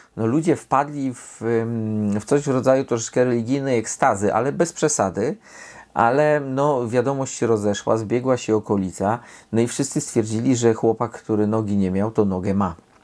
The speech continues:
E, no,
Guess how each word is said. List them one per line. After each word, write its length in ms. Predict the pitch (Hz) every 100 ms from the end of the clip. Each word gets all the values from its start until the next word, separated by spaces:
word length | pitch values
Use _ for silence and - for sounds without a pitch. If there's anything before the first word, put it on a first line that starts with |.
| _ _ - _ _ - - - 107
E, 280 | 95 95 - - - - - - - - - - - _ _ -
no, 220 | 123 135